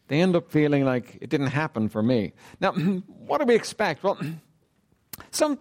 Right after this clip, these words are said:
somehow we expect that there's going to be that Christmas spirit, that we're just gonna feel it somehow. It's just gonna hit the mark, and it's kind of a fuzzy feeling. If you ask us to define it,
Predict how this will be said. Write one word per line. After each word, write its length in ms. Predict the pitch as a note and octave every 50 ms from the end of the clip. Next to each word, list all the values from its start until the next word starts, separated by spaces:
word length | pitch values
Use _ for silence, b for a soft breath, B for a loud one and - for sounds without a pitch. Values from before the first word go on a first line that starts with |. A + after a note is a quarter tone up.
| - -
somehow 480 | - - - D4+ E4 E4+ C4+ B3 A#3 A3+
we 160 | A3 A3+ A3
expect 680 | G3+ - - - - - - - G#3+ A#3+ A#3+ A#3+ _ -
that 160 | F3 E3 -
there's 200 | E3+ E3 D#3 C3
going 320 | - G3 G#3+ A#3 A#3 A3+
to 100 | - G3+
be 220 | F3 F#3+ F#3+ E3 B B B B B B
that 220 | - F3+ F3+ - -
Christmas 480 | - - C4 A3+ - - G3+ F#3+ -
spirit, 760 | - - - - - - - _ F#3 D#3+ C3 G2+ F2+ - - - _ _ _ _ _
that 80 | - C#3+
we're 80 | G3+
just 100 | A3+ -
gonna 140 | - A3 D#3+
feel 260 | - - G#3 G#3 G3
it 100 | F3+ -
somehow. 400 | - F3 D#3+ D#3+ C#3+ C#3+ D3 - B B B B B B B
It's 100 | C3+ -
just 120 | F#3 F3
gonna 140 | G3 F3 D3
hit 180 | A#2+ G3 A3+ -
the 60 | D#3+
mark, 340 | - D3+ D3+ D3+ D3 - D3+
and 80 | D3
it's 100 | C#3 -
kind 100 | - C4
of 60 | B3+
a 100 | A#3+ A#3+
fuzzy 260 | - G#3+ G#3+ F3+ G#3 F3
feeling. 280 | - - D3+ D3 D3
If 80 | D3 C3+
you 60 | E3+
ask 240 | G3+ A3+ E3+ - -
us 100 | G3 -
to 120 | - F3
define 400 | D3 D#3 - D3+ D3 D#3+ E3 D#3+
it, 120 | D#3+ D3+